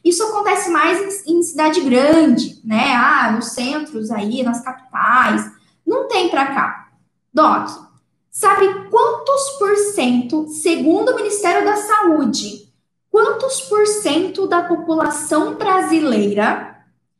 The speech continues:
tem uma alteração de saúde, pelo menos uma doença crônica? Chuta aí,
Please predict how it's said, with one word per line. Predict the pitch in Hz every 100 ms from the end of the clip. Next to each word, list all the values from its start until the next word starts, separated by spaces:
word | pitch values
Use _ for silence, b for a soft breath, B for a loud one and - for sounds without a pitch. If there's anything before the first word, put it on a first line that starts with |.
| _ _ _ -
tem | 381 427
uma | 480
alteração | 339 330 294 277 - 302
de | 247
saúde, | - 247 233 226 -
pelo | 302
menos | 311 311 - -
uma | 349 480 415 349
doença | 240 269 277 277 277 - 214 -
crônica? | 330 294 294 247 208 - 196 - - - _ _ _ _ -
Chuta | - 370 415 -
aí, | 494 494 240 - -